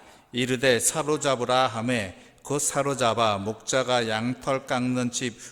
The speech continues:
웅덩이 곁에서 죽이니 사십이 명이 하나도 남지 아니하였더라.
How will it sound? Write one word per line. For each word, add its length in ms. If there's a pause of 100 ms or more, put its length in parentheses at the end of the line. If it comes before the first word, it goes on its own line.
웅덩이 640
곁에서 680
죽이니 680 (240)
사십이 720
명이 600
하나도 680
남지 720
아니하였더라. 1600